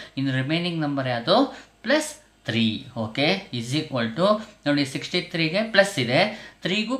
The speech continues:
ಪ್ಲಸ್ ಇದೆ, ಪ್ಲಸ್ಸು ಪ್ಲಸ್ಸು ಸೇಮ್ ಸೈನ್ ಇದೆ, ಅಡಿಷನ್ ಮಾಡಬೇಕಾಗುತ್ತೆ. ಸಿಕ್ಸ್ಟಿ ತ್ರೀಗೆ ತ್ರೀಯನ್ನು ಆ್ಯಡ್ ಮಾಡಿದರೆ ಸಿಕ್ಸ್ಟಿ ಸಿಕ್ಸ್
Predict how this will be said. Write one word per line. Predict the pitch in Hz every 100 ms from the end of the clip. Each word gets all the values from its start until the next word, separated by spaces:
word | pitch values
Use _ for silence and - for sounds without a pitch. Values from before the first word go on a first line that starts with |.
| -
ಪ್ಲಸ್ | 151 -
ಇದೆ, | 117 113
ಪ್ಲಸ್ಸು | 160 170 - 220 220
ಪ್ಲಸ್ಸು | 160 - 131 -
ಸೇಮ್ | 202 226 226
ಸೈನ್ | 190 170 156
ಇದೆ, | 147 208 -
ಅಡಿಷನ್ | 143 180 - 220 175
ಮಾಡಬೇಕಾಗುತ್ತೆ. | 123 113 120 113 113 175 214 226 - - -
ಸಿಕ್ಸ್ಟಿ | 151 - 190 -
ತ್ರೀಗೆ | 147 135 135
ತ್ರೀಯನ್ನು | 180 185 170 156
ಆ್ಯಡ್ | 127 117 113
ಮಾಡಿದರೆ | 113 196 202 175 180 - _ _ _ -
ಸಿಕ್ಸ್ಟಿ | - 131 - 214 277 294 - _ -
ಸಿಕ್ಸ್ | - 208 -